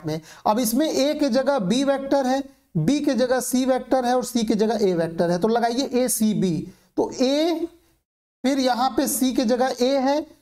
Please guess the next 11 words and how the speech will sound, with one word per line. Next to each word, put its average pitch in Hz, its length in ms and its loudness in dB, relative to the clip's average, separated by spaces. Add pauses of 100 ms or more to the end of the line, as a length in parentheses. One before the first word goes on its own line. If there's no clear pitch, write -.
(120)
तो 269 80 0
ये 226 200 2
B 214 300 0
dot 262 260 2
A 285 340 0 (260)
और 220 180 2
B 208 260 0
के 233 80 2
जगह 214 240 0
C 226 160 -4
है। 170 420 -2